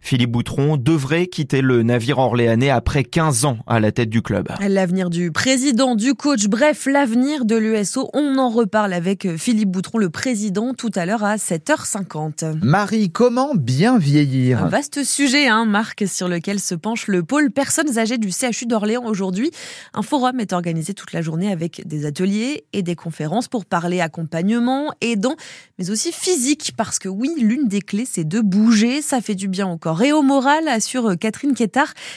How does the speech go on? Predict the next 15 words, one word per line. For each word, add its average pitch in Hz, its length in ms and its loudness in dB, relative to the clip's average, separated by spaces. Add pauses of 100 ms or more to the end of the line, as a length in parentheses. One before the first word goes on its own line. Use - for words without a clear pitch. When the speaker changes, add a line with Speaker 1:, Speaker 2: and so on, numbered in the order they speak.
Speaker 2:
responsable 262 720 0
du 208 100 0
service 196 380 -2
animation 185 480 -2
des 180 240 2
aînés 220 160 2
au 220 140 0
C 233 160 -2
C 254 160 -2
A 226 100 0
S 208 100 0
d'Orléans, 175 380 0 (380)
qui - 120 -4
organise 202 380 -2
notamment 196 480 -2